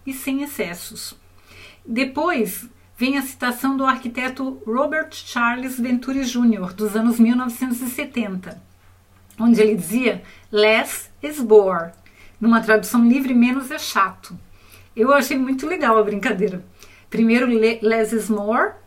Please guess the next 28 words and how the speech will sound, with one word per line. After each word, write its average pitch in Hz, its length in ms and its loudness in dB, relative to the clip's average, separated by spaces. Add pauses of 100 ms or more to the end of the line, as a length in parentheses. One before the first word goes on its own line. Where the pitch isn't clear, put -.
(100)
que - 140 -6
menos 208 340 -6
é 208 60 0
mais, 202 480 -4
depois 240 380 -6
less 254 400 2
is 294 180 -10
bore, 196 480 4
que - 160 -12
menos 220 580 -2
é 254 60 -12
chato. - 580 -4 (640)
É, 214 460 8
ele 247 180 -2
se - 160 -4
encheu 262 480 -2
do 262 80 -4
funcionalismo, 220 1000 -4
encheu 208 280 -8
o 294 40 -12
saco 226 460 -4
mesmo, 226 360 -4
e 247 40 2
resolveu 233 360 0
resgatar 240 720 -2
as 226 160 -6
referências 208 720 -2
anteriores, 220 880 -2